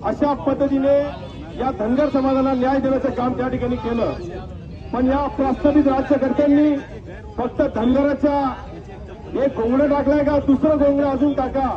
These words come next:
आणि पंच्याहत्तर वर्षापासून हा समाज या आरक्षणापासून वंचित आहे. मी या सर्व उपस्थित समाज बांधवांना या ठिकाणी सांगू इच्छितोय की गेल्या या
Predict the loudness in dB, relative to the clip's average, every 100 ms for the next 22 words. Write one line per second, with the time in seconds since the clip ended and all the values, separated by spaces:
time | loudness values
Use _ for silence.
0 | -6 -14 -10 -8 -6 -4 -2 -2 0 -2
1 | -2 -2 -2 -2 0 -2 -4 -2 0 -2
2 | -4 -10 -16 -12 -6 -2 0 0 -4 -8
3 | -4 -4 -2 -2 0 0 0 -2 -2 -2
4 | -2 -6 -10 -14 -14 -12 -10 0 2 2
5 | 2 2 4 2 2 -2 -4 -10 -12 -14
6 | -12 -6 0 2 2 2 2 2 2 2
7 | 2 2 2 2 2 0 0 -2 0 0
8 | 2 2 2 0 0 0 -6 -12 -14 -14
9 | -14 -10 -2 2 4 4 4 2 0 -6
10 | -12 -14 -8 -2